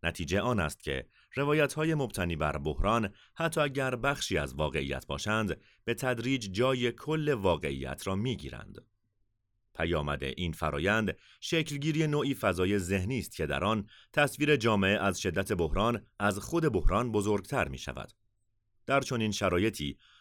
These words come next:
ناامیدی دیگر صرفاً یک احساس فردی نیست، به تدریج به یک هنجار اجتماعی تبدیل می‌شود. هنجاری که در آن ابراز رضایت، امید یا احساس آرامش رفتاری نامتعارف تلقی می‌شود.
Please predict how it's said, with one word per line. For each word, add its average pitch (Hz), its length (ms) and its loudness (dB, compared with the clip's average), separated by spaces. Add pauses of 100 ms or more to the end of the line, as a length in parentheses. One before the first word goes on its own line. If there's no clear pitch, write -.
(100)
ناامیدی 170 480 0
دیگر 151 280 2
صرفاً 117 420 0
یک 113 300 0
احساس 78 420 -4
فردی 76 480 -2
نیست، 120 300 -4 (320)
به 123 100 0
تدریج 123 500 0
به 110 140 2
یک 131 260 2
هنجار 98 440 0
اجتماعی 107 540 -2
تبدیل 69 340 -6
می‌شود. 64 440 -10 (400)
هنجاری 110 460 2
که 92 140 0
در 80 160 2
آن 101 240 2 (300)
ابراز 127 380 2
رضایت، 101 720 2 (420)
امید 135 400 2
یا 90 240 2
احساس 107 560 0
آرامش 95 680 0 (260)
رفتاری 170 420 2
نامتعارف 104 800 2
تلقی 67 360 -6
می‌شود. 67 460 -10